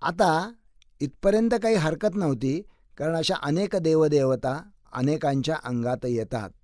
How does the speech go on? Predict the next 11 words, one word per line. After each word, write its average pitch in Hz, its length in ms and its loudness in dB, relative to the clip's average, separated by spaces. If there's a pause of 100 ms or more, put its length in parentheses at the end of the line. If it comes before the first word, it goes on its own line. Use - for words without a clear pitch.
(1700)
आता 214 340 0
हा 175 380 0
बुवाकडे 190 640 2
अंगात 165 580 2
मारुती 170 520 0
आल्यानंतर 156 800 0
ज्या 151 240 0
बायका 147 420 -2
प्रश्न 147 420 -4
विचारायला 180 640 2
यायच्या, 113 640 -4